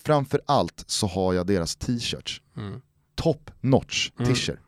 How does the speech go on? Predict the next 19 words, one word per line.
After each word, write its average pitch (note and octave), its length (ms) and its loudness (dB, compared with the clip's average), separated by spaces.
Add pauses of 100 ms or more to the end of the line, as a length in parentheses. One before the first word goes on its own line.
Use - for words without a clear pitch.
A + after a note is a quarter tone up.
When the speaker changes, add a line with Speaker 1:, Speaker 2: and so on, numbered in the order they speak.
(100)
Speaker 2:
Ja, G3+ 140 8
men A#3+ 100 8
de B3 100 10
jobbar A3+ 400 10
verkligen G3 380 6
med F3+ 100 6
jättebra F3+ 420 8
material. D3+ 680 10
Nu A3 200 10
är F3+ 280 10
också C#3+ 360 4
fleecevästen E3 1300 4
tillbaka. A#2 580 6
Du C3 120 4
vet D3 280 6
den C#3+ 140 6
svarta C#3+ 360 4
jag B2 80 8
hade, A2 320 4